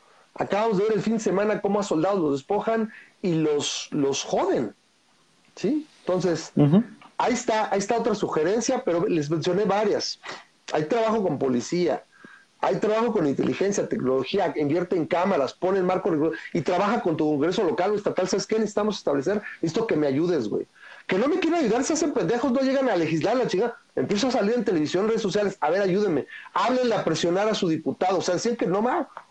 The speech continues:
Speaker 1: que me echen la mano. Porque la neta, están trabajando, todos los servidores públicos trabajan.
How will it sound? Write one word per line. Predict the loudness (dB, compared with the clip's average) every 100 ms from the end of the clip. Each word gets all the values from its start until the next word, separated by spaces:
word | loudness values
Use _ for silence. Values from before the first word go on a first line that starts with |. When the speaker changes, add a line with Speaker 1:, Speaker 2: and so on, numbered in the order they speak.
| _ -6
Speaker 1:
que | -2
me | 0
echen | 0 0
la | 0
mano. | 2 2 2 0 -2 -6 _ _ _ _ -20 -20 _ _
Porque | -6 0
la | 2
neta, | 2 0 0 -2
están | -4 -2 0 2
trabajando, | 2 2 0 0 0 0
todos | 0
los | 0
servidores | 2 2 0
públicos | 0 0 0
trabajan. | 0 0 2 0